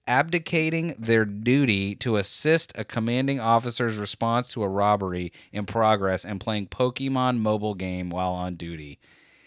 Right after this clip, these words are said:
Get out of my face. What? Who are they hiring to be cops? Children? Are they just like, "Hey, kid, you just graduated high school.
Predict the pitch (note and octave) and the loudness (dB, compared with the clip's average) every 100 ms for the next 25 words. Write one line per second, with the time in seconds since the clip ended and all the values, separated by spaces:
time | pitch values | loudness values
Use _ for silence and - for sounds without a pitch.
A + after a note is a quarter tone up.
0 | _ _ - A#2 A2 C#3 D3 D#3+ - - | _ _ -14 -10 4 8 8 6 0 -18
1 | _ _ _ B2+ B2 B2+ - A#2+ G#2 G#2+ | _ _ _ 6 8 6 4 0 0 0
2 | G#2 G2 - F#2 E2 D2+ - - _ _ | 0 0 0 0 0 -6 -12 -14 _ _
3 | _ _ _ A#2 B2 E3 - - - B3+ | _ _ _ -4 2 2 0 -6 0 2
4 | C4+ G3+ E3+ D3+ D3+ D3 E3+ F#3 F3+ D3+ | 4 6 6 4 2 4 4 4 0 -2
5 | C3 B2 - D3 D#3 F#2+ - - B2+ B2 | -2 -2 -2 2 2 2 -4 -2 0 0
6 | C#3 F3+ F#3 F3 - - - B2 C#3 D3+ | 0 -2 -2 -8 -20 -20 -2 4 6 6
7 | D3 C3+ D3+ C3+ A#2 A2 E3 F3 - C3+ | 2 0 4 4 4 0 0 0 2 4
8 | C3 C#3 - - - C#3 D3+ C3 C#3 D3+ | 6 4 -4 -20 -6 0 0 4 6 6
9 | D3 D#3 D3 D3 D#3 - A#2+ G#2+ | 6 4 4 4 4 4 4 4